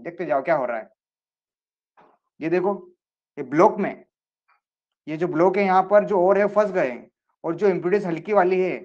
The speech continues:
वो पानी के साथ बह करके बाहर निकल गई, जो कि आपको diagram में नजर आ रहा है।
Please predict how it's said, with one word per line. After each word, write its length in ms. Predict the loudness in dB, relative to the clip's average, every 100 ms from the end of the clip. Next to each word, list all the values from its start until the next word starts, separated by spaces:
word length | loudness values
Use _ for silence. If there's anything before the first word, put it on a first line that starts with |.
| -18 _ -16
वो 60 | -6
पानी 320 | -2 0 -2
के 80 | -2
साथ 180 | 0 -2
बह 180 | -2 -4
करके 240 | -4 -4
बाहर 200 | -4 -2 -4
निकल 220 | -6 -10
गई, 220 | -10 -14 -18 _ _ _ _ _ _ _ _ _ _ _ _ _ _ _ _ _ _ _ _ _ _ _ _ _ _ _ _ _ _ _ _ _ -18
जो 120 | -8
कि 80 | -4
आपको 200 | -2 -2
diagram 360 | -2 0 -4
में 80 | -4
नजर 220 | -6 -4
आ 100 | -4
रहा 140 | -6 -12
है। 200 | -16